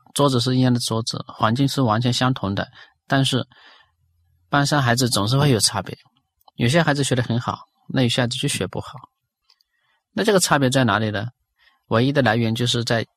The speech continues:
家庭，在家长。孩子的差异性来源于我们家庭的差异性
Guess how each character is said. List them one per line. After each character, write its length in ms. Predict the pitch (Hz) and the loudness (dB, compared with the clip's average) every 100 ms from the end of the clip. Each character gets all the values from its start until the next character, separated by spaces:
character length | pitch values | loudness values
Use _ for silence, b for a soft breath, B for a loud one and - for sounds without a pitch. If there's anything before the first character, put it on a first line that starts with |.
| _ | _
家 180 | - 123 | 0 0
庭， 180 | 123 110 113 _ _ _ _ _ _ _ _ _ _ - | 0 -6 -12 _ _ _ _ _ _ _ _ _ _ -4
在 160 | 131 | -4
家 220 | 123 131 143 | 2 0 0
长。 180 | - - _ _ _ _ _ _ _ _ _ _ _ _ | -6 -12 _ _ _ _ _ _ _ _ _ _ _ _
孩 260 | - 143 180 | -2 0 2
子 120 | 165 | 2
的 100 | 120 | 0
差 320 | - - 143 | 0 0 0
异 100 | 151 | 0
性 260 | 151 143 - _ _ _ - - | 0 0 -2 _ _ _ -12 -2
来 200 | 107 120 | 2 4
源 260 | 135 131 | 4 4
于 280 | 117 107 120 - _ _ _ | 2 0 -6 -12 _ _ _
我 80 | 110 | -4
们 120 | 113 120 | -2 0
家 240 | 151 147 | 2 2
庭 160 | - 110 | 2 -2
的 100 | 110 | 0
差 240 | - 113 | 0 0
异 80 | 123 | 0
性 240 | - - | -2 -6